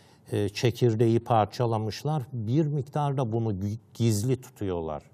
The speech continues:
Yanlarında da Lise Meitner diye Avusturyalı bir fizikçi var.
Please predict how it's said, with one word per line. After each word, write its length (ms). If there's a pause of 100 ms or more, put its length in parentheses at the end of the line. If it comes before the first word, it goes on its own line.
(160)
Yanlarında 800
da 200 (560)
Lise 420
Meitner 800
diye 220
Avusturyalı 920
bir 120
fizikçi 580
var. 200